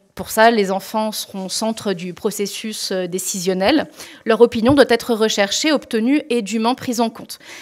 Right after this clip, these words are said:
Bien sûr, en compte tenu, euh, de ses capacités, euh, soit en âge, soit en compréhension, c'est évidemment à, à adapter, mais ce n'est pas pour autant qu'il faut, euh, ne pas le, le regarder, ne pas lui poser des questions, ne pas le prendre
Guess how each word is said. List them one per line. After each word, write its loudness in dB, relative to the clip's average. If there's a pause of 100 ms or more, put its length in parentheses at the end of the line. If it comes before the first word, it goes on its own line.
(240)
Bien -6
sûr, 0 (180)
en 0
compte -8
tenu, -4
euh, -4
de -4
ses -12
capacités, -4
euh, -2 (640)
soit -6
en -6
âge, 6
soit -4
en 0
compréhension, -6
c'est -8
évidemment 0
à, 4
à 4
adapter, 0
mais 2
ce -8
n'est 0
pas 4
pour -2
autant 0
qu'il -6
faut, 0
euh, 2 (360)
ne -6
pas 4
le, 2
le -2
regarder, 2
ne 0
pas 0
lui -6
poser -6
des -4
questions, -6
ne -2
pas 2
le 2
prendre -2